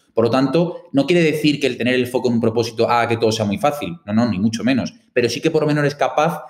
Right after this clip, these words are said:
de mover a la gente y de tener claro que todo el mundo que está en esa compañía, en esa organización, tiene, o sea, muy, muy claro y muy, muy bien enfocado la dirección en la que van, ¿no? Para mí, yo creo que este es un punto muy, muy crítico. Eh, además, aquí adem-, es un punto que para mí siempre, y siempre lo digo, ¿no? Que, que creo que es fundamental,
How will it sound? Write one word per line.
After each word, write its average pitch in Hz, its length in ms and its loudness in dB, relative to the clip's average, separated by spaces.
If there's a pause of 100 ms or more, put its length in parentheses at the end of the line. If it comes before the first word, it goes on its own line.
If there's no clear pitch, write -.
(120)
de 117 160 0
mover 120 260 2
a 147 40 2
la 135 100 0
gente 143 560 -4
y 117 120 -4
de 110 100 -2
tener 117 240 -6
claro 147 320 0
que 123 80 -4
todo 131 200 0
el 143 80 -2
mundo 147 220 0
que 127 80 -4
está 135 140 -8
en 135 60 -4
esa 131 140 -6
compañía, 123 420 -2
en 120 40 -2
esa 117 100 -4
organización, 123 600 -4
tiene, 143 480 0
o - 20 -8
sea, 113 140 -2
muy, 147 260 4
muy 160 180 4
claro 131 380 2
y 113 80 2
muy, 135 220 2
muy 139 340 0
bien 131 200 0
enfocado 127 600 0 (180)
la 110 120 0
dirección 107 340 -2
en 117 80 0
la 104 120 0
que 87 100 -4
van, 82 160 -4
¿no? 85 80 -10
Para 101 120 0
mí, 110 60 2
yo 123 60 4
creo 135 80 2
que 131 120 -4
este - 0 -
es 131 80 -10
un 131 80 -8
punto 131 520 -4
muy, 131 300 0
muy 120 180 2
crítico. 87 560 -8 (300)
Eh, 117 380 2
además, 117 360 2
aquí 156 160 0
adem-, 151 200 0
es 117 100 -6
un 139 240 -2
punto 143 240 -2
que 120 80 -2
para 104 220 0
mí 113 100 2
siempre, 123 380 -2
y 107 120 -2
siempre 107 180 -4
lo 107 80 0
digo, 120 180 0
¿no? 113 140 -6
Que, 98 140 -4
que 98 160 -12
creo - 20 -12
que 113 100 -2
es 113 100 -8
fundamental, 120 600 0